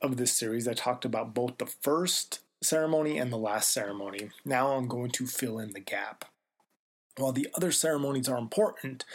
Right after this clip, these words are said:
the bulk of the learning and connection to Morosa came during the eight days of isolation, so that's where I want to start for this episode.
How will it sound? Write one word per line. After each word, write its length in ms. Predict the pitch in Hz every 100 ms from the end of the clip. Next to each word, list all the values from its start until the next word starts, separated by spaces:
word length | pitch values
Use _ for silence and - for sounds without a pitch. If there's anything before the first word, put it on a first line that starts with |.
| - - -
the 80 | 139
bulk 360 | 127 143 151 160
of 100 | 135
the 60 |
learning 500 | 123 123 135 135 135
and 160 | 120 117
connection 560 | - 120 131 - 127
to 140 | 120 127
Morosa 560 | 113 107 127 127 120
came 320 | 110 127 120 120
during 320 | 120 117 120
the 200 | 110 147
eight 200 | 151 -
days 260 | 135 123
of 80 | 127
isolation, 640 | 123 123 123 110 113 117 123
so 140 | 117
that's 260 | 113 110 -
where 120 | 117
I 20 |
want 260 | 107 110 -
to 140 | 117
start 560 | - - - 107 131 -
for 140 | 117
this 260 | 107 107 -
episode. 560 | 127 127 - 101 98